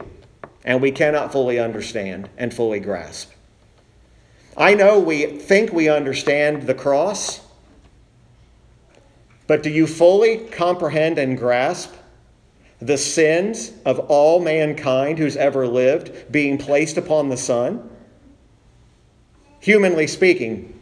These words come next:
do you grasp that humanly? No. Do you grasp humanly what it is to have the, the wrath of the Father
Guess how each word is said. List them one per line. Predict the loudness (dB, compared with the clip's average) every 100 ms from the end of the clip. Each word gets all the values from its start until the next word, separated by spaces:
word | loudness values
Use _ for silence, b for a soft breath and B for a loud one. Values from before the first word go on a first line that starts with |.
| -10
do | -2
you | 4 4 4 -2 -2
grasp | 0 2 0 -4 -6
that | -4 -4 -2
humanly? | -2 0 -4 -10 -14 -18 -6
No. | -4 -2 -6 -14 b b b b b b 0
Do | 4
you | 6 4
grasp | 2 0 2 0 -4 -4
humanly | -2 0 0 0 0
what | 0 0
it | 2
is | 2 0 -2
to | -2
have | -2 -2
the, | -6 -10 -6
the | -4
wrath | 0 0 0 0 -2
of | -4 -2
the | -4
Father | -2 -2 0 0 0 0 -4